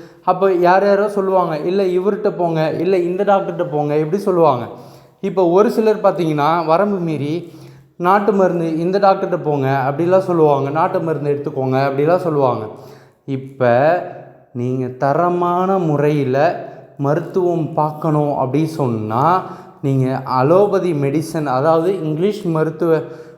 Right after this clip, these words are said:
முறையில நீங்க போயிட்டீங்க அப்படி சொன்னா, டாக்டர் என்ன உங்களுக்கு பரிசோதனை செஞ்சு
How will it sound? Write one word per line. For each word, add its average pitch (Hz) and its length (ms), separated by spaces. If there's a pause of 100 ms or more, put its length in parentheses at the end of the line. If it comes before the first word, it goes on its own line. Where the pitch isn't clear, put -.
(120)
முறையில 160 400
நீங்க 139 260
போயிட்டீங்க 170 600
அப்படி 131 200
சொன்னா, 131 540 (540)
டாக்டர் 185 500
என்ன 180 520
உங்களுக்கு 185 460
பரிசோதனை 196 720 (120)
செஞ்சு 151 720